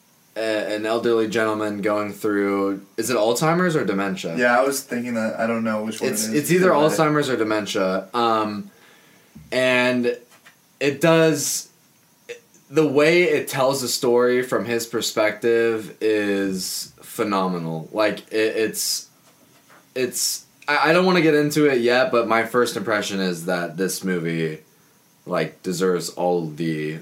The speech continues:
Speaker 1: acclaim that it's getting right now. Like, it's, it's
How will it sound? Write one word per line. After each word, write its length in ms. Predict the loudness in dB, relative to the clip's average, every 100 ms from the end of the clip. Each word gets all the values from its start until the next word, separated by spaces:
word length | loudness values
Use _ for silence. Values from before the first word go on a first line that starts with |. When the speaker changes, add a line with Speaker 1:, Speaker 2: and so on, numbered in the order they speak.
| -10
Speaker 1:
acclaim 420 | -8 -4 -4 -4
that 120 | -6
it's 160 | -6 -6
getting 480 | -6 -6 -8 -12 -12
right 180 | -12 -10
now. 340 | -8 -10 -10 -12
Like, 220 | -14 -10
it's, 480 | -10 -10 -8 -8 -10 -10
it's 440 | -10 -8 -10 -12